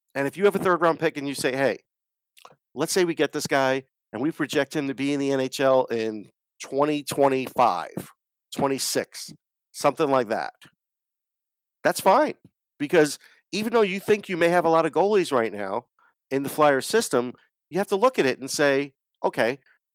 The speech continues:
at that point, let's say it's twenty twenty-six, you know, like, four years from now. And let's say he's just in the A H L at that point and could get called up." Well, at that point,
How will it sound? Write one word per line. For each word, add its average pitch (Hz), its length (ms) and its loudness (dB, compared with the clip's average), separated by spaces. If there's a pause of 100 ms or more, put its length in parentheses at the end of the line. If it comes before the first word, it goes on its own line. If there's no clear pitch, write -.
(420)
at 143 160 -8
that 202 200 -2
point, 156 340 0
let's 165 140 -2
say 175 120 0
it's - 140 -6
twenty 151 260 -2
twenty-six, - 800 -4 (580)
you 139 80 -6
know, 120 100 2
like, 113 120 0
four 151 260 -2
years 139 240 -2
from - 140 -12
now. - 200 -14 (640)
And 127 120 -6
let's 180 160 0
say 175 140 0
he's 143 240 -6
just - 640 -2 (320)
in 147 100 0
the 143 140 -4
A 123 40 -4 (200)
H - 140 -8
L 135 120 4
at 123 80 -4
that 127 180 2
point 127 360 -2 (160)
and 113 140 -12
could 165 280 0
get 143 140 -2
called 120 340 2
up." - 140 -6 (680)
Well, 208 100 0
at - 60 0
that 214 180 0
point, 113 380 -4